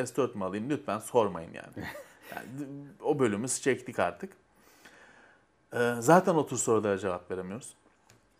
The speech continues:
Speaker 1: Biz ona inceleme değil de daha çok şey yapalım. Yani
Speaker 2: Android.
Speaker 1: Android'in bugünü, bu iki meg-, iki gigabayt bellekli, bu kadar hızlı,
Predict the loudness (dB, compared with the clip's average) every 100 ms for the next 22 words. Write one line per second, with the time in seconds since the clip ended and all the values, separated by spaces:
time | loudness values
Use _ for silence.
0 | _ _ _ -2 4 6 8 6 6 4
1 | 4 4 2 2 2 4 4 4 4 4
2 | 4 0 6 6 6 2 2 2 2 2
3 | -4 -8 _ _ _ _ _ _ _ _
4 | _ _ _ _ _ -4 4 6 8 10
5 | 10 10 6 4 -4 -6 2 4 4 4
6 | 2 -2 -8 -2 0 0 0 2 2 2
7 | -4 -2 2 6 8 8 6 4 6 6
8 | 4 4 6 6 2 -12 _ -2 2 4
9 | 4 4 0 2 4 4